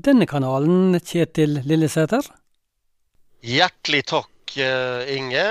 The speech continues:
Speaker 2: Eh, hyggelig å bli invitert. Eh, jeg må jo vedgå at jeg hører en god del på Petro på fritida.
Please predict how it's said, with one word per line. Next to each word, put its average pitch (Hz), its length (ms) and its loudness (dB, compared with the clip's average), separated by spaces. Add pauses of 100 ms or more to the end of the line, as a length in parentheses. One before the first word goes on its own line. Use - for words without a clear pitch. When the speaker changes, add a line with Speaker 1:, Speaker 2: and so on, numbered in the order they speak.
(180)
Speaker 2:
Eh, 135 400 -6
hyggelig 160 400 -6
å 120 80 -8
bli 139 160 -2
invitert. 131 840 -6
Eh, 139 320 -2
jeg 147 100 -6
må 185 160 -8
jo 131 80 -4
vedgå 131 300 -2
at - 100 -12
jeg 127 80 -10
hører 139 380 -4
en 107 60 -12
god 107 280 -14
del 113 160 -8
på 113 320 -12 (560)
Petro 135 840 -2 (200)
på 165 140 -4 (240)
fritida. 160 540 0